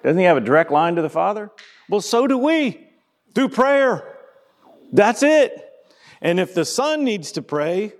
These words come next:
we need to pray. And he goes off by himself to do this. And some of you know very well what this is like. If, and you, many of you have memories. You think,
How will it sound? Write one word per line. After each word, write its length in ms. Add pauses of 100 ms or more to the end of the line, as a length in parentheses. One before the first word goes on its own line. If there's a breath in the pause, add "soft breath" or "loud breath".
(120)
we 320
need 240
to 80
pray. 480
And 80
he 80
goes 220
off 220
by 200
himself 480
to 80
do 160
this. 300 (540 soft breath)
And 240
some 220
of 140
you 540
know 260
very 260
well 300
what 160
this 180
is 160
like. 320 (920)
If, 240 (100)
and 140
you, 80 (180)
many 300
of 80
you 80
have 200
memories. 440
You 80
think, 200